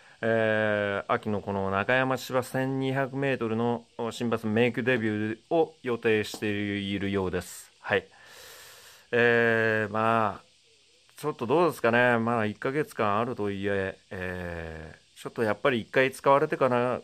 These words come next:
から、かなとはいうふうには思ってますが、えー、馬券も買って応援したいなと思います。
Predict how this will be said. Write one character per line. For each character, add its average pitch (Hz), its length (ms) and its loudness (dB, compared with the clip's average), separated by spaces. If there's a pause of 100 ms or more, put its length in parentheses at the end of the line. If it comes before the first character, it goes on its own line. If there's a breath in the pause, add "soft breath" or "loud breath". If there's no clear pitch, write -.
か - 160 -2
ら、 123 200 2
か 110 220 -2
な 156 500 2
と 123 100 0
は 117 100 6
い 113 80 0
う 117 40 0
ふ 117 1040 -2
う 156 60 0
に 117 80 0
は 98 80 2
思 107 160 2
っ 151 60 -4
て - 100 -6
ま 98 140 -4
す 95 200 -12
が、 98 280 -2 (720 loud breath)
え 98 960 -4
ー、 - 640 -20
馬 107 120 -6
券 113 160 -2
も 113 80 -6
買 110 100 -4
っ - 40 -8
て - 100 -6
応 107 180 0
援 110 200 -2
し - 80 -16
た 113 120 0
い 104 60 -2
な 98 100 -4
と 95 100 -12
思 95 100 -8
い 92 60 -10
ま 90 80 -14
す。 - 280 -20